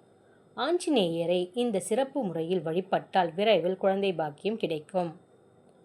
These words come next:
ஐந்து சனிக்கிழமை, மூன்று மூல நட்சத்திரம் அல்லது மூன்று அமாவாசை நாளில் வடைமாலை சாற்றுங்கள்.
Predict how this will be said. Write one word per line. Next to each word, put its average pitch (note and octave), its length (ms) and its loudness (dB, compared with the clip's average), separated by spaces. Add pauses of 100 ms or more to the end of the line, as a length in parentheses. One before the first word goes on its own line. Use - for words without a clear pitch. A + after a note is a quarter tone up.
(680)
ஐந்து C4 440 2
சனிக்கிழமை, F#3+ 800 -2 (680)
மூன்று C#4 540 2
மூல A3+ 340 4
நட்சத்திரம் G#3 760 -2
அல்லது G#3 440 2
மூன்று A3 420 -2
அமாவாசை G#3 720 0
நாளில் E3 460 -2 (340)
வடைமாலை G3 600 2
சாற்றுங்கள். D#3+ 580 -4